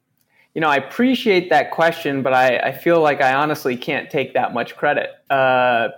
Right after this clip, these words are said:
because when I first started doing that, those series of interviews, I think I thought I was a lot brighter than I found out that I was.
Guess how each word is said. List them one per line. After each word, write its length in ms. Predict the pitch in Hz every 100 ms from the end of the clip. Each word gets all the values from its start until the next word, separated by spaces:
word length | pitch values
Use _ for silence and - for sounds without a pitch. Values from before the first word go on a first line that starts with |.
| -
because 360 | 131 151 139
when 200 | 135 139
I 120 | 135
first 420 | 127 - 170 170 -
started 400 | 151 143 131 123
doing 340 | 139 151 139
that, 400 | 127 127 120 - _ _ _ _ _ _ _ _ _ _ _ _
those 240 | 143 135
series 240 | - 147 135
of 100 | 123
interviews, 460 | 139 143 127 123
I 100 | 127
think 240 | 135 180 139
I 80 | 127
thought 320 | - 139 139
I 80 | 131
was 160 | 127
a 60 | 123
lot 480 | 123 139 165 - 139
brighter 340 | 143 139 131
than 140 | 131
I 80 | 127
found 240 | 127 127 123
out 160 | 120
that 80 | 120
I 80 | 117
was. 400 | 113 90 -